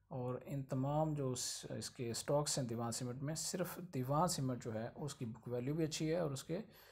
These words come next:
अ, ये दो साल के जो रिजल्ट्स हैं, वो माइनस हैं। इसके अलावा जो है, इसके रिजल्ट्स भी काफ़ी बेहतर हैं। तो ये एक अच्छी कंपनी है दीवान सीमेंट, उम, इस सेक्टर में, दीवान ग्रुप में।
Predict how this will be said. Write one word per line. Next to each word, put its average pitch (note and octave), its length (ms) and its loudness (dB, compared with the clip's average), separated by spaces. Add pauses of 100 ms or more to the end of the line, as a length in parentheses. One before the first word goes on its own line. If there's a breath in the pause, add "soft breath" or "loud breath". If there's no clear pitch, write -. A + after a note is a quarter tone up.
(240 loud breath)
अ, C#3 80 0
ये C3 320 2
दो E3+ 260 4
साल D#3 260 2
के C#3+ 140 -2
जो C#3 120 2
रिजल्ट्स B2+ 400 2
हैं, C#3 60 4
वो C3+ 120 4
माइनस A#2+ 420 2
हैं। F3 160 0
इसके D3+ 200 -2
अलावा B2+ 300 2
जो B2+ 120 -2
है, A2+ 140 0
इसके G#2+ 200 -4
रिजल्ट्स B2+ 360 -2
भी D#3 120 0
काफ़ी B2+ 480 -6
बेहतर G#2+ 320 -2
हैं। G#3+ 340 -4
तो C3+ 100 -8
ये A2+ 160 -4
एक C3 100 -6
अच्छी - 280 -2
कंपनी A2+ 340 -4
है A2+ 80 0
दीवान G#2+ 260 -4
सीमेंट, A2+ 340 -4 (1000 loud breath)
उम, C3 260 2 (100)
इस C#3 120 -2 (260)
सेक्टर - 480 0
में, A2+ 560 0
दीवान C#3 300 4
ग्रुप A#2+ 240 -2
में। F2 100 -6